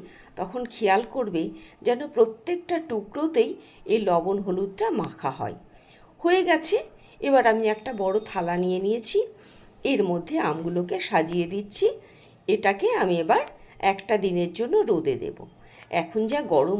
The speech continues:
পড়েছে তাতে যা তরতাজা রোদ, টানটান হয়ে শুকিয়ে যাবে। দেখো আমগুলো আমার সব শুকিয়ে গেছে। আমি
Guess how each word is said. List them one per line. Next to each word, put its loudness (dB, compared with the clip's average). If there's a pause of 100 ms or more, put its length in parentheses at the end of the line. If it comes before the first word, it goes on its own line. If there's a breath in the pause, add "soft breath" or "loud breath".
(120)
পড়েছে 2 (480 loud breath)
তাতে -2 (520 soft breath)
যা 4 (100)
তরতাজা 0
রোদ, 4 (480 loud breath)
টানটান 0
হয়ে 6
শুকিয়ে -2
যাবে। -10 (420 soft breath)
দেখো 0
আমগুলো 0
আমার 0
সব -4
শুকিয়ে -2
গেছে। 0 (540 loud breath)
আমি 0